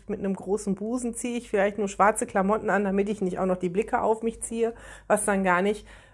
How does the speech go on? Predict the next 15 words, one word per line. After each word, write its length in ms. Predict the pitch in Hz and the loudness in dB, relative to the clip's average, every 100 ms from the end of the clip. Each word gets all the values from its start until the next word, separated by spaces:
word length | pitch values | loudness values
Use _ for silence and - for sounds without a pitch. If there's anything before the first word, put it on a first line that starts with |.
| - | -2
wieder 280 | 202 190 - | 2 2 2
meiner 300 | 190 180 185 | 0 2 2
Persönlichkeit 880 | 180 190 180 247 359 277 - 165 160 | 2 0 4 2 2 0 0 0 0
entspricht, 460 | 170 - 175 170 | -4 -4 -6 -4
weil 80 | 165 | -4
eigentlich 320 | 156 196 190 | 0 0 -2
bin 140 | - 185 | -4 -4
ich 80 | 180 | -4
eher 120 | 151 | -2
der 100 | 160 | 0
Mensch 240 | 170 170 | 0 -2
für 160 | - 165 | -2 -4
bunte 520 | - - 254 254 220 | 2 6 8 6 0
Dinge 380 | 185 202 196 190 | 0 2 4 2
und 220 | 170 | 0